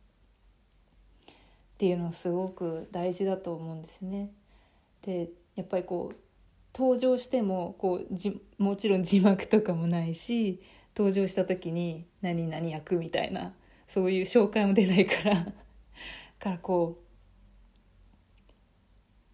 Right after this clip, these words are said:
パッと出てきた時に、あ、なんか、まあ、そういう細かい役名とかは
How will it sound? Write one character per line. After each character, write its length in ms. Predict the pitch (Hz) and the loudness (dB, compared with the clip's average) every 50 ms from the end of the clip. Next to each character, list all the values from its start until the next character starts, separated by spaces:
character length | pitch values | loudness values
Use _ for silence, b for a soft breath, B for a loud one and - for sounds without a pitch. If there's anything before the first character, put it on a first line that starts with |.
| _ _ - _ _ | _ _ -20 _ _
パ 160 | - - 240 | -10 -8 -8
ッ 20 | |
と 200 | 240 - - 185 | -8 -8 -8 -2
出 100 | 170 202 | -2 0
て 120 | 196 214 208 | 0 0 0
き 80 | 208 | 0
た 100 | - 185 | -2 -2
時 240 | 175 190 180 - 190 | -2 -4 -4 -2 -2
に、 400 | 190 202 214 226 226 226 214 - - _ _ _ _ _ _ | 0 2 2 2 0 0 -2 -6 -12 _ _ _ _ _ _
あ、 200 | - 202 196 190 - - _ _ _ _ _ _ _ - | -8 -8 -8 -8 -10 -16 _ _ _ _ _ _ _ -4
な 120 | 196 190 | -2 -2
ん 60 | 190 | -2
か、 220 | 185 160 - 196 - _ _ _ _ _ _ _ _ _ _ _ _ _ _ _ _ _ _ _ _ _ | -2 -6 -10 -10 -14 _ _ _ _ _ _ _ _ _ _ _ _ _ _ _ _ _ _ _ _ _
ま 100 | 208 185 | -6 -4
あ、 20 | 180 | -2
そ 160 | - 185 175 | 0 0 2
う 60 | 175 | 2
い 80 | 190 196 | 2 0
う 40 | |
細 300 | 190 - 202 196 220 247 | 0 2 2 2 2 2
か 160 | - - 285 262 | 0 0 0 2
い 100 | 214 180 | 0 0
役 340 | 160 156 - - - 220 | -2 -4 -10 -10 -6 -4
名 260 | 214 214 220 226 226 226 | -2 0 0 0 -2 -2
と 120 | 233 226 | -4 -6
か 140 | - 196 170 | -4 -6 -6
は 200 | 165 165 160 | -6 -6 -8